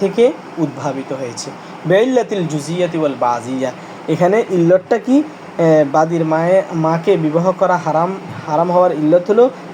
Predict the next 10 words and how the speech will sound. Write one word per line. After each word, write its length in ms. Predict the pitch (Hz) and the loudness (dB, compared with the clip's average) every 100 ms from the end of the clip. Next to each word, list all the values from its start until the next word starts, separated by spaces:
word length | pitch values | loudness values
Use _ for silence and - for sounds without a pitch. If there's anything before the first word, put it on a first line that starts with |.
| 156 | 0
বেইল্লাতিল 640 | 151 156 151 160 208 170 | 2 4 4 2 -2 -6
জুজিয়াতি 480 | 135 135 160 165 170 | -8 -4 -2 -2 -2
ওয়াল 140 | 139 120 | -2 -2
বাজিয়া, 400 | 120 120 127 - | -6 -6 -6 -4
আংশিকতা 580 | 160 165 202 214 226 | -4 -4 -2 0 4
এবং 180 | 226 240 240 | 4 2 0
অংশ 280 | 202 202 214 | 0 0 0
বিশেষের 640 | 214 226 240 254 180 208 | -2 -6 -8 -8 -8 -6
ইল্লতের 300 | 196 175 147 139 | -4 -2 -2 -2
কারণে। 280 | 135 123 | -2 -2